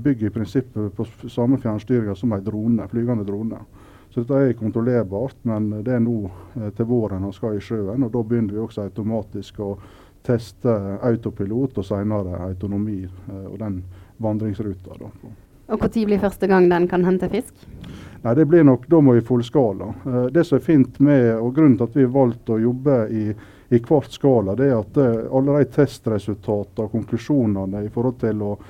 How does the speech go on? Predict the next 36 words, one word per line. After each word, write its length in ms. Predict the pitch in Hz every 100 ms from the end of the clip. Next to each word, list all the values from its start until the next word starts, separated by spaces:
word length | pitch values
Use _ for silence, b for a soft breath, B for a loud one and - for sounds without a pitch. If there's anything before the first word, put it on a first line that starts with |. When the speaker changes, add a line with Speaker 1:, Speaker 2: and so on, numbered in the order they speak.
| B B -
Speaker 1:
å 80 | 120
manøvrere 720 | 113 113 117 143 117 101 101
og 340 | 98 - 120
gå 140 | 120 113
fra 220 | - 120
A 120 | 135 113
til 100 | 107
B, 200 | 117 156 156 b b b -
det 160 | 131
kan 180 | 131 120
skaleres. 680 | 117 101 110 101 - - - _ - B B B B -
Og, 220 | 120 117
eh, 120 | 120 127
det 100 | 160
å 100 | 143 120
holde 160 | 123
på 140 | 156 135
i 80 | 143
en 160 | 131
til 140 | 120 117
fjerde 340 | 139 120 107
skala 460 | - 143 127 104 104
innebærer 340 | 107 117 135 113
at 160 | -
vi 140 | 127 120
kan 200 | 120 98
holde 220 | 110 110
på 240 | 139 120 107
fra 140 | 107
en 100 | 104
skjærgårdsskip 800 | 113 107 104 110 127 120 117 -
eller 180 | 101 101
en, 180 | 104 98 B B
en, 320 | 127 113 110 123
en 140 | 117
sjark 560 | - 123 98 - -